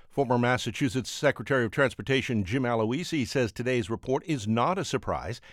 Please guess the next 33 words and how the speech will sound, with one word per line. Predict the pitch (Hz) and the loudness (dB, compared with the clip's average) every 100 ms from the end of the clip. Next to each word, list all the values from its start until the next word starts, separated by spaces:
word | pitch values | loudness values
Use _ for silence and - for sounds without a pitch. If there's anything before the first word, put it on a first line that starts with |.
| - - | -20 -18
He | 95 | -10
tells | 104 92 85 | -6 -6 -4
Radio | 104 104 98 | -4 -2 -2
Boston | 87 107 113 - 104 98 | 0 0 0 -2 -4 -2
one | 117 135 120 | 0 0 -2
poor | 139 127 | 0 0
decision | 117 - 135 123 143 | 0 -2 -2 -2 0
by | 120 | 0
the | 113 120 | 2 0
M | 113 | 0
B | 117 | -2
T | 107 123 | -6 -4
A | 123 131 | -2 -4
came | - 135 117 | -4 -4 -2
a | 101 | -2
year | 92 139 190 | -2 0 0
ago | 101 113 - - _ | 2 0 0 -12 _
when | - | -20
it | - | -14
shifted | - 139 - 123 | -6 -4 -4 -6
a | 98 | -6
half | - 131 90 | -2 -2 0
billion | 87 131 131 127 | -2 0 0 -2
dollars | 120 120 123 113 - | 0 2 2 0 -2
out | 123 131 | -2 -2
of | 104 | -4
the | 92 - | -8 -4
operating | 123 175 170 131 107 98 | -2 0 0 0 0 -2
budget | 107 107 143 | -2 -4 -8
used | 113 120 98 | -4 -4 -4
to | 90 | -4
hire | 127 151 127 | -2 0 0
people | 127 120 127 | -2 -4 -4